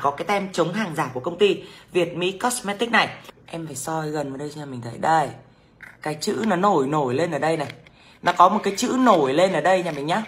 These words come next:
Chữ nổi này là chữ nổi của chính công ty hàng chính hãng.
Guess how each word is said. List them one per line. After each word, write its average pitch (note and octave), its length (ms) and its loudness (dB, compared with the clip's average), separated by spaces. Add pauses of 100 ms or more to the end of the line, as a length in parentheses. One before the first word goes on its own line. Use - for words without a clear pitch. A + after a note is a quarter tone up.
(720)
Chữ B3+ 280 2
nổi A3 280 10
này E3 320 4
là D#3+ 100 4
chữ D#3+ 220 -2
nổi G3 320 6
của C#3 140 -2
chính G3+ 280 0
công B3 260 6
ty A3+ 260 0
hàng E3 320 0
chính E3+ 160 -4
hãng. A3+ 220 2